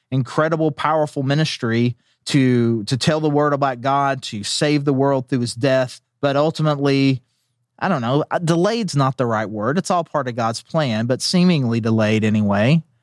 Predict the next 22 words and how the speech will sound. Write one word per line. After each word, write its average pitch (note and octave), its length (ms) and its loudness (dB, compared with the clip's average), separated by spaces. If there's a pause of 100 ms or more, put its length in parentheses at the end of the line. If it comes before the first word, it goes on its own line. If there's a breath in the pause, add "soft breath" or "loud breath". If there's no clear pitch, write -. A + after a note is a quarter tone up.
(320)
Um, A#2+ 540 0 (380)
and C#3 80 2
so D3+ 160 0
that B2+ 140 0
he C#3 120 2
could B2+ 140 -2
do A#2+ 160 2
a A#2 60 2
good A2 200 0
job G#2+ 280 0
as G2 120 -6
a G#2+ 60 -6
son F#2+ 320 -2
taking G2+ 320 -2
care F2 180 -4
of F2 80 -6
his - 140 -8
mom. - 380 -8
I B2 80 -4
just G#2 240 -4
love F2+ 240 -6
that. D2+ 340 -10